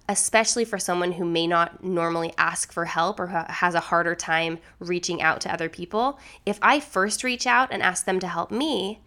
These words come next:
it's far more likely that when they need help, that they'll reach out to me because I already owe them a favor,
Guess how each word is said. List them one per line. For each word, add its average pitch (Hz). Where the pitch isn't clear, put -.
it's 226
far 233
more 262
likely 185
that 190
when 196
they 214
need 220
help, 165
that 214
they'll 254
reach 240
out 185
to 202
me 214
because 220
I 220
already 220
owe 208
them 220
a 214
favor, 208